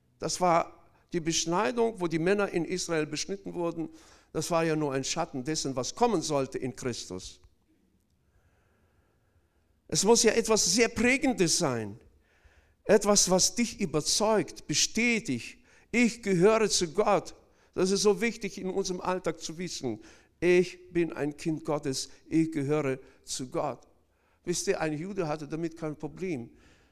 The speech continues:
Jedes Mal, wenn er auf Toilette gegangen ist, hat er gesehen, wer er ist. Dass er ein Jude ist, dass er zu Gott gehört. Ja. Was ist das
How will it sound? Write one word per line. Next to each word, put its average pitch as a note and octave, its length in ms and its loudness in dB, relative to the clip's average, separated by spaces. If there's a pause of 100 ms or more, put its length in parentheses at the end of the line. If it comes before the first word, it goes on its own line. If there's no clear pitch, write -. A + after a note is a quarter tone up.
(200)
Jedes F3 380 -4
Mal, F#3 200 -2
wenn E3 120 -2
er D#3+ 60 0
auf D3+ 100 -4
Toilette D#3+ 340 -2
gegangen D#3 440 -2
ist, D3 200 -2
hat C#3+ 140 0
er C#3 60 -2
gesehen, C#3+ 380 -2
wer B2+ 200 2
er C#3+ 80 -2
ist. - 280 -6 (1000)
Dass - 180 2
er F3+ 220 4
ein E3 100 2
Jude G3 320 6
ist, D3+ 320 2
dass C#3+ 140 0
er D3+ 80 2
zu E3 160 -2
Gott F#3 240 4
gehört. C#3+ 480 4 (680)
Ja. D#3+ 420 4 (1800)
Was F3 320 8
ist G3+ 240 4
das - 400 2